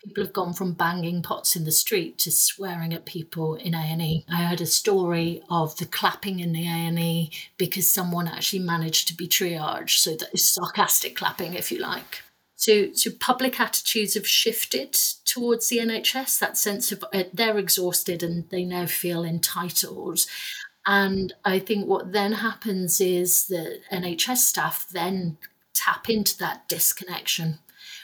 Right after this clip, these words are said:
where they feel like, "You know what? You don't care, I don't care. I'm gonna just sit back. I'm gonna work to rule.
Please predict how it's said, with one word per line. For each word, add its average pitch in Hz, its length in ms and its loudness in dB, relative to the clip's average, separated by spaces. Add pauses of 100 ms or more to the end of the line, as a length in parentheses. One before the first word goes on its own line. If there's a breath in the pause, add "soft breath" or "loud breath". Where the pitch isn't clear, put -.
where 175 160 -4
they 175 120 0
feel 214 240 -2
like, 160 300 -2
"You 233 80 4
know 208 160 4
what? 160 300 -4 (600)
You 220 160 4
don't 240 220 2
care, 202 220 -2 (120)
I 170 140 -2
don't 165 240 -6
care. 156 220 -10 (560)
I'm 285 80 -2
gonna 220 180 0
just - 400 2
sit - 240 -4
back. - 320 -6
I'm 247 140 6
gonna 185 240 2
work 202 640 -2 (480 loud breath)
to - 120 2
rule. 156 460 0